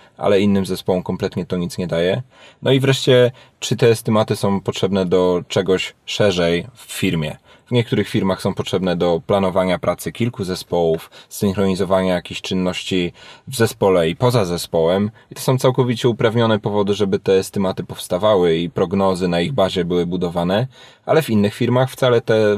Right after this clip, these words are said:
warunki nie zachodzą, a niestety z powodu takiego mechanicznego podejścia do, zwinnego podejścia do, do zastosowania na przykład Scruma, no te estymaty, estymaty są robione,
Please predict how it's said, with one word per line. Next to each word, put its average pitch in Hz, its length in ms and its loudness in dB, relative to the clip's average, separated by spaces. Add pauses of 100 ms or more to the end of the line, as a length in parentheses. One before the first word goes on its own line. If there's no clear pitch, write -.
warunki 107 500 0
nie 117 140 4
zachodzą, 98 580 0 (340)
a 110 100 0
niestety 113 420 0
z - 80 -8
powodu 104 460 0
takiego 98 560 0
mechanicznego 104 600 0
podejścia 98 500 0
do, 90 320 2 (240)
zwinnego 98 460 0
podejścia 95 760 0
do, 87 300 0
do 92 140 -2
zastosowania 95 600 -2
na 92 100 0
przykład - 280 -4
Scruma, 110 500 0 (380)
no 123 120 2
te 117 220 4
estymaty, 104 840 2 (160)
estymaty 98 420 -2
są 98 220 0
robione, 98 540 4